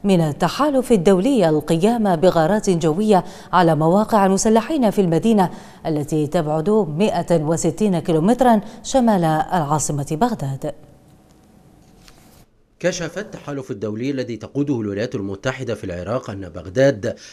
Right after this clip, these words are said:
Speaker 2: على وشك أن تطلب من التحالف توجيه ضربات جوية لمساعدتها في عملية استعادة السيطرة على مدينة تكريت من قبضة مسلحي داعش، على غرار النموذج الذي حدث في الشمال، حيث نفذ التحالف هجمات جوية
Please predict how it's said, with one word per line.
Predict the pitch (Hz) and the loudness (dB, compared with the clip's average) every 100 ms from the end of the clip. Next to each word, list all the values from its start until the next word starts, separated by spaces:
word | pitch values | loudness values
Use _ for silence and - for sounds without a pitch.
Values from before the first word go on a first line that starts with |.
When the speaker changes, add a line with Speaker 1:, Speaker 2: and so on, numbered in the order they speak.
| _ | _
Speaker 2:
على | 95 135 170 | -2 0 2
وشك | 151 139 - 170 | 0 -2 -6 -6
أن | 151 107 | -4 -6
تطلب | 98 110 120 120 | -8 -8 -4 -2
من | 170 127 | -2 -2
التحالف | 98 - - 104 123 143 | -4 -10 -10 -6 -4 -2
توجيه | 107 98 113 117 101 | -2 -4 -4 -4 -4
ضربات | 85 87 98 135 104 | -6 -6 -4 -4 -4
جوية | 90 85 104 139 135 120 - - - | -8 -6 -2 4 4 2 -8 -20 -12
لمساعدتها | 120 147 170 160 160 135 135 - 110 95 95 | 0 2 2 0 0 0 -2 -2 -4 -6 -6
في | 92 104 | -4 -6
عملية | 101 101 113 143 - | -4 -4 0 0 0
استعادة | - 101 127 117 - | -6 -2 0 -2 -4
السيطرة | - 101 92 143 139 120 - - - | -6 -6 0 2 2 2 -4 -20 -8
على | 104 160 185 | 2 4 6
مدينة | 160 127 185 - | 4 2 2 0
تكريت | 117 107 98 110 120 160 190 | -2 -10 -8 -2 2 2 2
من | 113 | -6
قبضة | 101 127 131 104 107 | -4 -6 -4 -6 -6
مسلحي | 98 90 120 123 - 117 | -8 -6 -4 -4 -4 -2
داعش، | 170 131 76 87 - - - - | 0 0 -2 -12 -12 -16 -20 -12
على | - 135 208 143 | 0 4 4 4
غرار | 110 110 151 | 4 6 6
النموذج | 127 107 98 131 170 117 101 | 6 4 2 4 4 4 0
الذي | 95 98 95 | -4 -4 -4
حدث | - 123 107 139 | -2 -2 0 0
في | 147 | 0
الشمال، | 139 - 104 95 113 160 | 0 -4 -6 -4 -2 -2
حيث | 170 101 95 | -4 -8 -6
نفذ | 95 147 165 104 | -2 -2 -2 -4
التحالف | 95 - 85 127 139 123 110 | -4 -6 -6 0 0 0 -2
هجمات | 90 95 101 131 131 | -4 -4 -2 -2 -2
جوية | 104 92 90 131 156 143 | -6 -4 -2 2 4 4